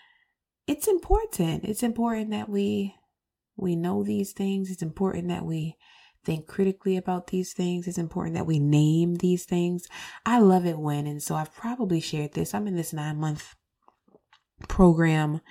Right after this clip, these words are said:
with, um, Resmaa Menakem, a program around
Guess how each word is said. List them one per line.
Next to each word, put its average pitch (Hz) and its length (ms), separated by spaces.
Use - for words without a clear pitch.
with, 147 640
um, 151 420
Resmaa 160 460
Menakem, 151 640
a 143 60
program 170 540
around 156 480